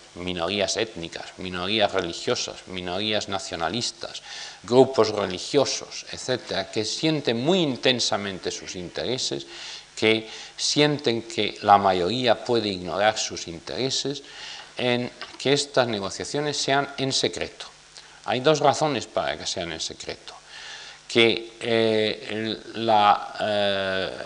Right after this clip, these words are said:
exposición pública antes de que se llegue a un compromiso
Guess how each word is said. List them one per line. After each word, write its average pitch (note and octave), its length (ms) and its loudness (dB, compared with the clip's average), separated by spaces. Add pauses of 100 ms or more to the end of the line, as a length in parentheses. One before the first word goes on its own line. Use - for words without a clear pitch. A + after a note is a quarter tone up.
(120)
exposición A2 800 -2
pública A2 760 0
antes C3 420 4
de A2+ 100 0
que A2 140 -4
se A2 140 -4
llegue G#2+ 340 -2
a - 140 -4
un G2 180 -6
compromiso G2 880 -4